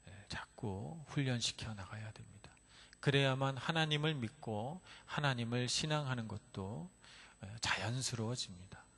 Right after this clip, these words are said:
안 그러면 자꾸 내 의로, 내 어떤 노력으로 하나님의 복을 쟁취하려고 하는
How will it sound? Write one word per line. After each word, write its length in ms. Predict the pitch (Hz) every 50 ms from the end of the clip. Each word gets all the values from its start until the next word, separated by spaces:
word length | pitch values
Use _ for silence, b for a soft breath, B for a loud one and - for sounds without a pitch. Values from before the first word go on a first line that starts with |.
| - -
안 160 | - 104 110
그러면 300 | 113 117 120 123 131 143
자꾸 340 | - - 175 175 - - 180
내 200 | 170 175 180 180 -
의로, 500 | 190 185 202 196 175 143 107 92 92 - B B B B B B B B B - -
내 300 | - 104 107 127 143 156
어떤 500 | 156 151 135 - - - - 147 143 131
노력으로 580 | 113 123 135 151 185 170 - - - 87 95 98 - - B B B B -
하나님의 600 | - - 143 139 127 117 113 113 120 117 120 117 B B B B -
복을 500 | - - 107 - 110 107 98 107 143 -
쟁취하려고 840 | - - 110 110 123 127 - - - 139 120 123 117 113 104 101 104
하는 420 | 98 98 104 104 95 101 123 151